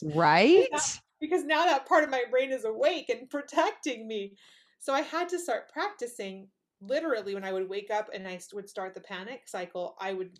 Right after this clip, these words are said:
Speaker 2: say to myself, "I am setting a boundary. We are not going there. You cannot trust any thought you are having right now. So just cut it out, Lisa."
Speaker 1: Mm-hmm.
Speaker 2: And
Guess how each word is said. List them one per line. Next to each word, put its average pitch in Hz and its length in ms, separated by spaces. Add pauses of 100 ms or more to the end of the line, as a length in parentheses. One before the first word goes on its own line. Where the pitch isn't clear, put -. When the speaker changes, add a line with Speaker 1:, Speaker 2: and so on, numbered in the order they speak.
Speaker 2:
say 233 240
to 285 80
myself, 180 600
"I 190 60
am 180 140
setting 190 460
a 311 60
boundary. 175 640 (260)
We 269 160
are 214 120
not 196 320
going 202 300
there. 165 400 (580)
You 208 200
cannot 262 400
trust 220 460
any 240 300
thought 196 340
you 196 140
are 196 100
having 180 420
right 170 240
now. 165 300
So - 160
just 262 320 (100)
cut 254 300
it 220 120
out, 160 300
Lisa." - 480 (800)
Speaker 1:
Mm-hmm. 170 520
Speaker 2:
And 214 120